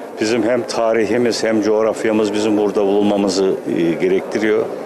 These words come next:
Sadece biz ticaret, para için burada, e, değiliz. Aynı zamanda ülkemizin, e, ilişkilerini geliştirmek, bu, e, tarihte ve,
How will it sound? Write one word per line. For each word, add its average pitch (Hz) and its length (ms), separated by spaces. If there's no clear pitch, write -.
Sadece 113 560
biz 110 300
ticaret, 107 520
para 104 300
için 107 220
burada, 98 400
e, - 60
değiliz. 107 300
Aynı 110 260
zamanda 101 500
ülkemizin, 117 800
e, 90 640
ilişkilerini 107 680
geliştirmek, 87 600
bu, 110 220
e, 95 180
tarihte 107 560
ve, 104 180